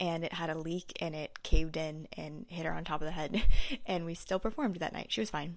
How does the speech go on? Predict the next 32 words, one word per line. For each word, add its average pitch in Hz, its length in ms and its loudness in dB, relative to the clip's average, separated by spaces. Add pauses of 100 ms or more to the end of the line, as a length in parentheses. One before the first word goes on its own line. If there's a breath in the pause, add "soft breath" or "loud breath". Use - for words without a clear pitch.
(160)
but, 180 260 0 (100)
um, 160 500 -4 (400)
you 175 100 -4
know, 151 80 -4
it - 40 -4
was 165 100 -6
the 170 60 -2
epitome 160 480 -8
of 170 120 -4
that - 180 -8
saying. 156 280 -4 (520 loud breath)
But 190 340 6
I 190 100 2
did 226 220 2
kind 196 260 0
of 185 100 -2
want 165 200 -6
to 165 120 -8
tweak - 380 -4
it - 140 -4
because 165 540 -4 (920)
it's 208 140 -2
not 240 220 2
necessarily 202 500 2
that 180 120 -4
the 185 80 -4
show 175 240 0
must 156 280 -6
go 160 100 -8
on. 151 160 -4
It 202 120 -2
must, 175 400 -4